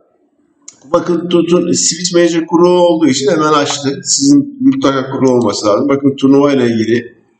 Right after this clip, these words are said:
bilgiler var burada. Bakın şurada yetmiş oyuncu varmış. Bir tur oynanmıştı arkadaşlar. Gördüğünüz gibi turnuva verisine bakalım arkadaşlar.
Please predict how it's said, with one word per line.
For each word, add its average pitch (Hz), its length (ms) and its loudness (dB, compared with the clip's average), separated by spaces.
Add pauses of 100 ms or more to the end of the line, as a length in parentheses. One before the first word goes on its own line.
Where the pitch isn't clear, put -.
bilgiler 120 420 2
var 101 260 0
burada. 139 420 -2
Bakın 120 260 -2
şurada 127 280 0
yetmiş 120 400 -2
oyuncu 110 360 2
varmış. 98 360 0 (240)
Bir 135 220 2
tur 131 100 0
oynanmıştı 95 640 0
arkadaşlar. 92 720 0 (680)
Gördüğünüz 107 500 2
gibi 139 380 2 (140)
turnuva 143 320 2
verisine 127 460 -2
bakalım 104 400 -2
arkadaşlar. 98 680 -2